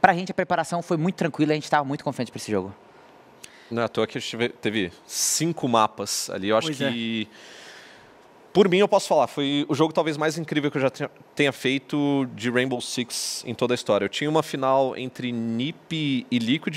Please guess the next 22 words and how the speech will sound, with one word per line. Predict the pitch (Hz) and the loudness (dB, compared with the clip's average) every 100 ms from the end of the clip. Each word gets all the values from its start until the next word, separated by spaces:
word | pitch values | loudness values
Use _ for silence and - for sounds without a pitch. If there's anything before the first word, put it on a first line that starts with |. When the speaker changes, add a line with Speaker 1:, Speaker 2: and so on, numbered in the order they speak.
| 151 | -4
Speaker 2:
de | 123 | 0
B | 120 | 2
R | 113 | 2
seis | 113 - 123 139 - | 0 -4 -2 -2 -2
lá | 104 113 | 0 0
na | 113 | 0
Game | 117 | -2
X | 120 - - | -4 -6 -4
P. | - 135 147 - - | 0 -2 -2 -14 -20
Foi | - 123 | 0 2
mais | 120 123 | 4 2
ou | 127 | 0
menos, | 120 127 - - - - - - - | -2 -4 -6 -8 -10 -14 -18 -20 -14
acho | - | -2
que | 120 | -2
era, | 110 110 - | -2 -6 -10
não, | 90 120 123 | -2 2 4
acho, | 113 - | 2 0
era | 117 110 | -2 0
FaZe | 151 165 143 | -2 -4 -4
e | |
Liquid | 107 127 - 95 | -2 -4 -4 -6